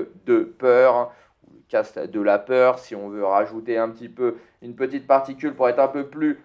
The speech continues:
proche du français, a une chance de produire un équipement des fêtes en spécial si vous le critiquez. Normalement, les sets verts et bleus, tout le monde devrait les critiquer. Il suffit de les faire, il suffit entre guillemets de les faire cinq fois de suite.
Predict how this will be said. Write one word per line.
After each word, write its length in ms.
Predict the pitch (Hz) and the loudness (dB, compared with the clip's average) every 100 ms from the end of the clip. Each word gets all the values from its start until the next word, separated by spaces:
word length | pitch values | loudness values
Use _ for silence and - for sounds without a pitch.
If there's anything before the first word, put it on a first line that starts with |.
| _ | _
proche 380 | - 165 165 151 | -4 4 6 6
du 120 | 147 | -2
français, 540 | 151 156 156 156 165 160 | -2 -2 -2 2 4 6
a 140 | 147 | 6
une 120 | 151 | 4
chance 260 | - 160 156 | -2 -2 -2
de 80 | 143 | -6
produire 340 | - 139 135 | -6 -2 0
un 80 | 123 | -2
équipement 400 | 120 120 120 117 | -4 -12 -10 -8
des 100 | 101 | -8
fêtes 260 | 101 92 | -10 -8
en 140 | 104 98 | -6 -6
spécial 420 | - 101 - 107 | -10 -14 -4 -4
si 140 | 104 | -4
vous 100 | 98 | -18
le 60 | 98 | -18
critiquez. 560 | 92 101 104 95 127 127 _ _ _ | -16 -16 -16 -8 -8 -8 _ _ _
Normalement, 720 | 147 165 170 165 170 170 165 - | 4 6 4 4 4 4 0 -6
les 360 | 127 135 127 | -6 -4 -6
sets 460 | - - 135 131 - | -10 0 0 0 -10
verts 460 | 101 120 131 127 - | -6 2 4 4 2
et 120 | 120 | -2
bleus, 440 | 113 120 123 127 127 | -2 0 0 0 -6
tout 160 | 143 139 | -8 -8
le 60 | |
monde 400 | 135 131 135 131 | -6 -6 -6 -4
devrait 420 | 120 113 113 117 | -4 -2 2 2
les 140 | 117 113 | 0 -4
critiquer. 500 | - 113 110 123 117 | -8 -12 -12 -18 -16
Il 60 | |
suffit 400 | 101 110 107 120 | -18 -18 -18 -20
de 80 | 107 | -10
les 100 | 104 | -10
faire, 380 | 104 107 104 90 | -6 0 2 2
il 140 | - 87 | -4 -18
suffit 400 | - 101 95 113 | -20 -20 -16 -12
entre 240 | 95 110 | -12 -12
guillemets 320 | 104 107 110 | -14 -8 -6
de 60 | 107 | -6
les 80 | 101 | -6
faire 180 | 104 107 | -8 -6
cinq 300 | - 120 117 | -6 -8 -2
fois 120 | 127 | -4
de 60 | |
suite. 300 | - 123 127 | -4 -14 -16